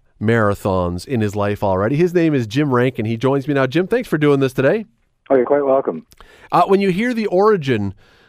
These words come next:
Speaker 1: of the event, which I'm sure you knew already, it sounds far less inspiring and far less fun.
Speaker 2: Yeah, it does.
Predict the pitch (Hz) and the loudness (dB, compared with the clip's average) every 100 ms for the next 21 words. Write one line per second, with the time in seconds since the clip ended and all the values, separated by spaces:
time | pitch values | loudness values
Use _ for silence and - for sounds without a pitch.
0 | _ 127 131 135 127 123 131 113 110 117 | _ 0 0 0 2 2 2 0 -2 -2
1 | 113 147 123 117 113 117 110 107 101 113 | 0 -2 0 0 0 0 0 0 0 0
2 | 113 95 - _ - 143 196 220 190 - | -2 -4 -10 _ -8 -2 0 0 -2 0
3 | 269 320 226 220 185 175 - 196 208 147 | 2 2 2 0 -2 -4 -4 0 2 2
4 | 107 107 - 165 175 156 - - 147 69 | 0 -2 -2 -2 0 -2 -4 -4 -4 -4
5 | 65 _ _ _ _ _ _ _ _ _ | -14 _ _ _ _ _ _ _ _ _
6 | - - 139 143 151 143 151 143 - | -20 -16 0 4 4 2 2 4 4